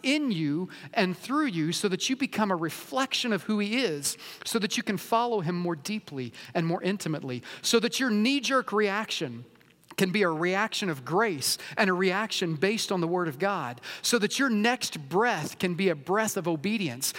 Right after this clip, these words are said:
and your next step can be a step of faith. That's sanctification. That's God working in you and through you right now and being confident of this very thing,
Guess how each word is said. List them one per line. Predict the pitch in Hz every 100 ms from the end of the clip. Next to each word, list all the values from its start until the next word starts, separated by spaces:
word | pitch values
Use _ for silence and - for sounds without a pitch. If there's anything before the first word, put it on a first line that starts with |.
| -
and | - 196
your | 214
next | 240 - - -
step | - - 240 185 - - -
can | 202 175
be | 190
a | 165
step | - - 214
of | 165
faith. | - 226 202 131 - - -
That's | 196 208
sanctification. | - - 226 233 190 - 175 160 147 160
That's | 170 190
God | 170 196 190
working | 165 196 190 170 185
in | 208
you | 214 180
and | 151 147
through | - 214
you | 180 147 - - -
right | 165 180
now | 180 190 165
and | 170 170
being | 170 185
confident | 165 202 208 190 160 151
of | 139
this | 160 214
very | 180 196 170
thing, | 170 202 156